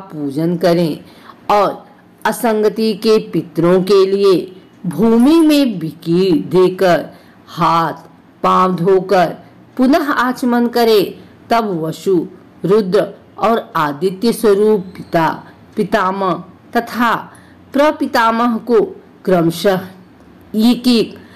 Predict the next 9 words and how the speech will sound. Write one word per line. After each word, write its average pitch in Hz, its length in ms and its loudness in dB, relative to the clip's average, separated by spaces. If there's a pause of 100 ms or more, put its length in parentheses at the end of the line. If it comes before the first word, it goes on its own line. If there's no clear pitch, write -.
(260)
अर्थात 262 720 -2
तीन 180 360 0
पिंड 202 420 0
प्रदान 151 560 0
करें 160 420 2 (500)
और 240 180 2
चौथा 226 540 0
पिंड 214 360 0 (400)
मृतक 185 480 2